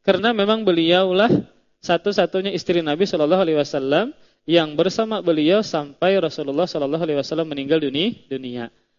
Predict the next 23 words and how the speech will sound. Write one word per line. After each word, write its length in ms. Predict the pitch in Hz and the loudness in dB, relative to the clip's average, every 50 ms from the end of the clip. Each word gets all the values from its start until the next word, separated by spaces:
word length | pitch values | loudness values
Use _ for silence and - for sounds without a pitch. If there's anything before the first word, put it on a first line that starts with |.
| _ _ | _ _
Makanya 320 | 131 131 - 147 170 175 160 | -12 -6 -6 -4 -2 0 0
banyak 320 | 170 190 214 240 254 247 | 0 0 2 0 -2 0
riwayat 400 | - 196 185 175 165 180 196 202 - - _ _ _ _ _ _ _ _ _ 151 - | 0 2 4 4 6 6 4 4 0 -8 _ _ _ _ _ _ _ _ _ -6 0
tentang 640 | - 185 185 180 - 196 190 196 202 202 202 202 196 | 0 0 0 0 0 0 0 0 -4 -10 -14 -18 -4
bagaimana 480 | 160 151 156 151 156 156 180 185 190 | -2 -2 0 2 0 0 2 0 0
Rasulullah 520 | 175 170 170 - - 160 156 151 151 175 170 | 0 0 -2 -4 -4 -4 -4 -2 -2 -2 -4
sallallahu 360 | - 160 156 151 151 160 160 170 | -2 -2 -2 -2 0 0 -2 0
alaihi 120 | 160 156 156 143 | 0 -2 -2 -2
wasallam 240 | - 160 151 139 | -4 -4 -4 -2
wafat 400 | 147 139 135 131 - 196 214 247 - _ _ _ _ _ _ _ | -2 -2 -2 -2 0 0 -2 -2 -2 _ _ _ _ _ _ _
itu 240 | 147 139 - - 180 | -6 -6 -2 -2 -2
dari 320 | 180 156 139 135 135 165 196 | 0 2 2 2 2 2 0
Ummul 320 | 170 156 151 143 143 147 | -2 -4 -6 -6 -8 -8
Mukminin 400 | 143 143 143 139 143 160 180 180 | -10 -14 -12 -10 -8 -6 -6 -6
Aisyah 560 | 156 139 135 127 - 175 170 170 156 143 139 | -4 -6 -6 -4 -4 -4 -4 -2 -4 -4 -4
radhiyallahu 320 | 139 139 135 139 160 165 160 | -2 -2 -2 -2 -2 -4 -4
taala 400 | - 139 131 131 135 156 214 277 - - - | -4 -4 -4 -2 0 0 0 0 -2 -8 -12
anha. 400 | 143 127 127 123 - 120 113 - _ _ _ _ _ _ _ _ _ _ _ _ _ _ _ _ _ | -12 -12 -12 -14 -18 -18 -18 -18 _ _ _ _ _ _ _ _ _ _ _ _ _ _ _ _ _
Aisyah 480 | - 190 233 254 - 277 254 262 254 254 | -2 0 0 2 4 4 4 4 4 2
radhiyallahu 320 | 233 214 220 208 226 233 | 4 4 4 4 4 4
taala 240 | - 190 180 175 180 190 208 | 4 2 2 2 2 0 -2
anha 400 | 208 208 190 190 202 196 196 175 | -2 -2 0 0 2 2 2 2
berkata, 640 | 165 160 160 - 185 180 170 - 135 123 127 135 | 0 0 0 0 0 -2 0 0 -2 -2 -2 -4